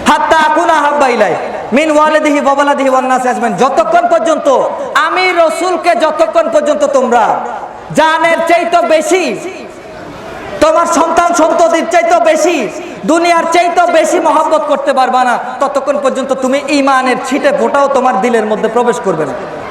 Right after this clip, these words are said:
দেখেন ঈমান কি জিনিস, সে ভালোবাসার মূল্য কি জিনিস, ঈমান কত দামি জিনিস। ঈমান আমার রসুল,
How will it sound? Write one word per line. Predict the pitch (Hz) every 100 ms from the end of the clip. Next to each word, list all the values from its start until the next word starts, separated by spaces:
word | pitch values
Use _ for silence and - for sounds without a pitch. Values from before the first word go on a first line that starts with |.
| - - - - - - - - 392 - - - - - - -
দেখেন | 254 277 302 196 - - - - - -
ঈমান | 330 339 349
কি | 294 240
জিনিস, | 254 208 147 - 123 - - - - - - - - -
সে | - 330
ভালোবাসার | - 294 320 302 285 320 339 294
মূল্য | 196 311 311 302
কি | 294
জিনিস, | 214 254 202 143 262 233 160 - -
ঈমান | 320 339 339
কত | 330 311
দামি | 285 285 277
জিনিস। | 262 247 -
ঈমান | 339 349 359 349
আমার | 320 311 269
রসুল, | - 233